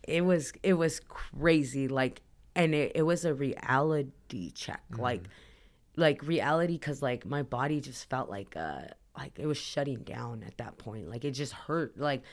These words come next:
Speaker 1: it hurt to be alive, like, meaning your body was just constant pain.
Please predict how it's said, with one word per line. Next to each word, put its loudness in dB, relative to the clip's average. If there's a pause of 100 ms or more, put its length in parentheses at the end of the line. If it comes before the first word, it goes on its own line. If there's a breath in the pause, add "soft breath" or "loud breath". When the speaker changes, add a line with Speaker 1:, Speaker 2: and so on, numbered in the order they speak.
Speaker 1:
it 2
hurt 2
to -4
be 2 (100)
alive, 6
like, -2
meaning 0
your 0
body 2
was -2
just -8
constant -4
pain. -4